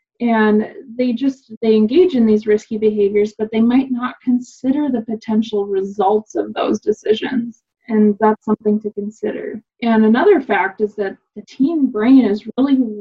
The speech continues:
ready to learn and adapt. Uh, it has a lot of what we call plasticity, and that means that it can change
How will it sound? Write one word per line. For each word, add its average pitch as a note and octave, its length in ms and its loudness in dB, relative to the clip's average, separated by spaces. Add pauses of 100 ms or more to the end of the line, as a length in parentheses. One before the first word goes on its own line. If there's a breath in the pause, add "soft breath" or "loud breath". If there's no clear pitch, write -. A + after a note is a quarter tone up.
(140)
ready G#3+ 400 2
to G3+ 540 -2
learn G#3 640 4
and G3+ 160 2
adapt. - 640 -4 (120)
Uh, G3+ 100 -8
it G#3 200 -2
has A#3+ 220 2
a A3+ 40 2
lot A3 240 4
of A3 60 0
what A3+ 160 -4
we G#3+ 120 2
call G#3 300 -6
plasticity, C4 1040 -4 (140)
and A3 200 2
that A3+ 160 -2
means A#3 320 2
that G#3+ 140 2
it G3+ 220 0
can G3+ 180 -8
change A3+ 580 -2